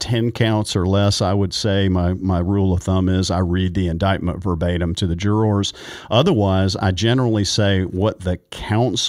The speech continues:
are of the indictment, what each count is. I may say armed robbery, three counts, uh, you know, commission of a felony, uh, while in possession of a firearm, two counts, w-, something like that on the lengthier, um, indictments. And I tell them,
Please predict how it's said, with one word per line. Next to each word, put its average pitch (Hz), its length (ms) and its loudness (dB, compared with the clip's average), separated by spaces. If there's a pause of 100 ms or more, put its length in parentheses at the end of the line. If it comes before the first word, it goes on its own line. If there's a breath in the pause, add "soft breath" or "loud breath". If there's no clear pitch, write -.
(120)
are 120 320 0
of 107 180 -4
the 110 140 2
indictment, 104 480 0
what 95 160 0
each 98 240 -2
count 101 320 -2
is. 95 320 -2
I 87 80 0
may 87 180 0
say 90 400 0
armed 98 240 0
robbery, 95 480 2
three 95 300 -2
counts, 92 680 -2
uh, 87 320 -2
you 95 180 -2
know, 82 300 -4 (600 loud breath)
commission 92 400 0
of 87 120 2
a 87 280 0 (100)
felony, 87 640 0
uh, 90 40 -2
while 85 880 -6
in 87 80 -4
possession 90 400 -4
of 85 80 -4
a - 40 -12
firearm, 85 540 0
two 90 200 -2
counts, 90 420 -2
w-, 110 420 -8
something 123 360 0
like 95 220 0
that 98 260 2
on 90 160 0
the 87 80 0
lengthier, 87 760 -2
um, 87 220 -4
indictments. 87 720 -4 (340 loud breath)
And 104 180 0
I 98 120 0
tell 151 440 -4
them, 85 420 -2